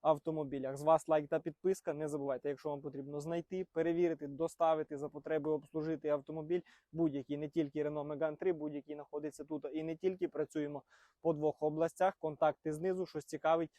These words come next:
телефонуйте, проконсультуємо. Зараз сідаємо зручно і дивимося, що робиться на луцькому авторинку по Renault Megane третього покоління.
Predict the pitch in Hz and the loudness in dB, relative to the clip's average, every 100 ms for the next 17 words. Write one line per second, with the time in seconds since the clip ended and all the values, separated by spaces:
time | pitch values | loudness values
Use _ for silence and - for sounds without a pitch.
0 | _ _ - 165 170 - 180 190 180 - | _ _ 2 4 6 4 2 2 0 0
1 | 165 170 160 160 147 151 135 139 151 156 | 0 0 -4 -4 -2 -2 -2 2 2 2
2 | 151 156 156 160 156 180 - 156 160 156 | 2 2 2 0 -2 -2 -2 -2 0 0
3 | 151 - 160 165 175 175 156 151 151 151 | -6 -6 0 2 2 0 -2 -2 -2 -4
4 | - 151 151 143 170 180 151 - 160 156 | -8 -2 -2 0 -2 -2 -6 -2 2 2
5 | 151 160 165 156 131 156 151 - 156 147 | 2 0 0 -4 0 0 0 -4 -4 -2
6 | 156 147 151 - 151 147 139 | 0 -2 -2 -2 -2 -2 -4